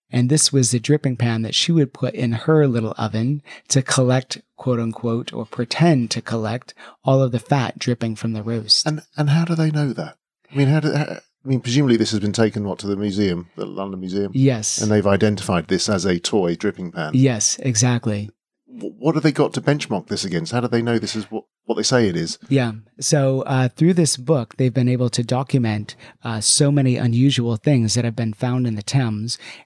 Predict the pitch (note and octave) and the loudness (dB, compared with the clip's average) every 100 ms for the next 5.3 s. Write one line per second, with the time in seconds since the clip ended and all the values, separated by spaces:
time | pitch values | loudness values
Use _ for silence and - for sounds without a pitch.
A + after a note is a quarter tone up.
0 | - C3 B2 B2 C3+ E3 D3+ C#3 B2+ A#2+ | 0 2 2 2 2 4 2 2 0 2
1 | C3+ C#3 - A#2+ B2 D3 D3+ A2+ G2+ - | 2 2 0 -4 0 2 2 0 0 0
2 | A2 G#2 - A2+ B2+ A#2 A#2+ - D3+ D#3 | -2 -6 -8 -6 -2 0 -2 0 2 2
3 | C#3+ - C3 - C3 B2 A2 A#2+ A2+ A2+ | 2 2 0 0 0 0 2 0 0 0
4 | B2+ B2 A2+ - C3 A#2+ - - C3 C3+ | 2 2 0 0 0 0 -6 -2 -2 0
5 | E3+ E3 | 0 0